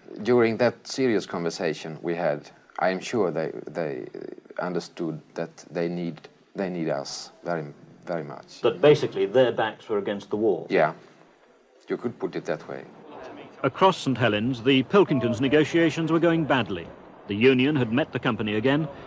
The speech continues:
Speaker 2: and they now called a meeting of the Union Industrial Committee in the town hall. David Warburton from head office was to meet representatives from every Pilkington factory. The message that day was clear. Pilkingtons anticipated a job loss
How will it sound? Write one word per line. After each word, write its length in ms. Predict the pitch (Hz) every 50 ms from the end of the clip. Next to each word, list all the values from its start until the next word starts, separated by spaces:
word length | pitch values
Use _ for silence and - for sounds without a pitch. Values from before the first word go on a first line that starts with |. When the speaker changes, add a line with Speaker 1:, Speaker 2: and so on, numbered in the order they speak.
| - - -
Speaker 2:
and 120 | 120 123
they 60 | 139
now 200 | 139 156 180 226
called 280 | 233 - - 175 156 147
a 20 |
meeting 440 | 139 135 139 139 - 175 175 165 139
of 140 | 120 107 98
the 100 | 107 113
Union 480 | 107 107 127 147 151 143 139 131 127 123
Industrial 520 | 120 123 143 - - - - - 101 98
Committee 460 | 101 - 139 143 147 - 165 165 170 -
in 100 | 165 175
the 60 | 202
town 280 | 202 - 135 113 107
hall. 280 | 107 113 139 120 95 - - - - - - - - - - - - - -
David 320 | - 120 117 107 113 110 110
Warburton 540 | 131 165 170 139 143 131 - 113 110 127
from 180 | - - 117 101
head 160 | 98 131 135
office 380 | 120 127 123 - 165 151 - - - - - -
was 120 | - 147 151
to 60 | - 196
meet 180 | 170 170 160 -
representatives 720 | 156 147 131 151 131 196 196 160 143 113 110 104 104 110
from 200 | - - 165 135 -
every 320 | 147 151 131 131 160 175
Pilkington 480 | 175 - 147 117 113 120 113 - 117 123
factory. 460 | - 160 143 127 - - 104 92 87 - - - - - - -
The 60 | 95
message 400 | 101 113 160 156 - 185 160 -
that 200 | - 180 170 -
day 140 | 160 156 156
was 200 | 151 160 156 -
clear. 280 | - - 139 101 82 85 - - - - - - - - - - -
Pilkingtons 540 | - 202 180 - 185 170 - 170 170 160 151
anticipated 640 | 156 151 139 160 147 - 143 120 143 135 131 151 139
a 140 | 123 104 98
job 260 | 127 156 170 180 160
loss 360 | 156 135 131 139 - - -